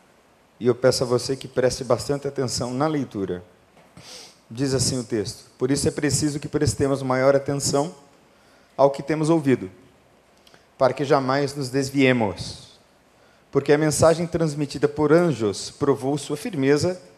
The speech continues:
e toda transgressão e desobediência recebeu a devida punição. Como escaparemos se negligenciarmos tão grande salvação? Essa salvação, primeiramente anunciada pelo Senhor,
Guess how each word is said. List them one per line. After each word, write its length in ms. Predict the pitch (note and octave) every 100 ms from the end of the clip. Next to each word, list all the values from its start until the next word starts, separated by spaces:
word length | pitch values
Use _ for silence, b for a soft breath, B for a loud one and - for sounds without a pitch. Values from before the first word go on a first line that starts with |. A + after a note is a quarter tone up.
| _ _ -
e 80 |
toda 480 | D3+ - D3 F3 F#3
transgressão 720 | F#3 F3 E3+ E3 E3 - C3+
e 40 | C#3
desobediência 920 | C3+ B2+ A2+ A2 A2+ B2 C3+ D3 D3+ b b b
recebeu 840 | G#2+ D#3 A3+ - - F#3 C#3+ D3+
a 60 | D3
devida 320 | C#3 A#2+ D3+
punição. 640 | C#3+ B2 G#2+ B2 C3+ D3+ - - _ _ _ b b b b _ _
Como 220 | - A#3+
escaparemos 1000 | C#4 - - C#3+ G2+ A#2+ D3 G2+ - - -
se 200 | - D3+
negligenciarmos 880 | C#3 D#3+ C#3 C3 C3 - A#2 B2+ A2+
tão 140 | - C3+
grande 240 | B2 A2
salvação? 560 | A#2 A2 F#2+ - G2 - _ _ _ b b b b b
Essa 200 | B2 D#3+
salvação, 440 | G3 G#3 F#3+ A#3
primeiramente 880 | A3+ F#3+ G#3 A3+ G3 G#3+ A#3+ - G#3
anunciada 460 | G3 G3 F#3+ E3+ D3
pelo 200 | F#3 F#3
Senhor, 500 | - B2 D3 F#3+